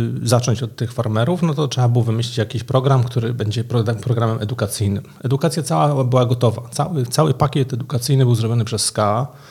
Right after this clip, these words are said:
czyli te wszystkie moduły, one były opracowane. Jedyne, co C Q Y zrobiło, no to mówi, „Okej, mamy standardy, to my będziemy testować, czy ty te standardy pojąłeś.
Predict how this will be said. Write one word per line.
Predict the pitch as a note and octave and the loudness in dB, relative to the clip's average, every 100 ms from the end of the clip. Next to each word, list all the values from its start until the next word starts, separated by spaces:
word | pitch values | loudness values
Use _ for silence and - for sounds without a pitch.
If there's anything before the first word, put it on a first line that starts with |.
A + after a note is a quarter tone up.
| - - - _ A#2 | -20 -20 -20 _ -4
czyli | B2+ B2 A2+ | 0 2 2
te | A#2 | -2
wszystkie | - C3+ C3 | -2 0 2
moduły, | A#2+ A#2 B2 A#2+ A2 | 4 4 4 4 2
one | A2+ A2+ | 2 0
były | A#2+ G#2+ | 0 0
opracowane. | G#2 A2 A2 A2+ D3+ C#3 | -2 -4 -4 -2 0 2
Jedyne, | A#2+ C3 | 2 0
co | A#2+ | -2
C | C3+ B2 | -4 -2
Q | A#2+ B2+ | 2 2
Y | B2 | 2
zrobiło, | A#2+ G#2+ D3 | 0 0 0
no | C#3 | 2
to | C#3+ | 2
mówi, | C3+ B2 B2+ | 2 0 -2
„Okej, | A2+ B2 G2 | -4 -4 -2
mamy | A#2 C#3+ | 0 2
standardy, | - A2 A2 C#3+ - F3+ C#3+ - - | 0 0 2 2 2 0 -2 -8 -2
to | |
my | C#3 C3 | 2 2
będziemy | B2+ C3+ | 2 2
testować, | A#2+ - C3+ C3 | 0 -4 -2 -2
czy | C3+ | -2
ty | B2 A#2 | -2 -2
te | B2+ | -4
standardy | A#2+ B2 A2+ A2+ G#2 G#2 - - | -4 0 2 2 0 -2 -4 -8
pojąłeś. | B2+ A#2 B2+ D#3 F3 - | 0 4 4 4 -2 -6